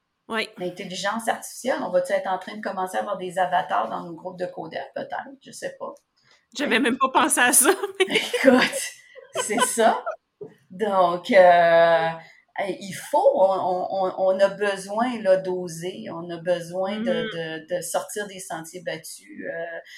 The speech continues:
Speaker 2: écoutez, euh, moi, je, moi, je suis mère de deux, euh, jeunes adultes de dix-neuf et vingt et un, puis, euh, faut qu'on, faut qu'on continue à travailler très fort pour créer un monde meilleur.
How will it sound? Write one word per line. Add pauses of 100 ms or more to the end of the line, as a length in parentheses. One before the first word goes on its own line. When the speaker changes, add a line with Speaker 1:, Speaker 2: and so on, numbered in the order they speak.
(580)
Speaker 2:
écoutez,
euh,
moi,
je,
moi,
je
suis
mère
de
deux,
euh,
jeunes
adultes
de
dix-neuf
et
vingt
et
un,
puis,
euh, (140)
faut
qu'on, (160)
faut
qu'on
continue
à
travailler
très
fort (380)
pour
créer
un
monde
meilleur.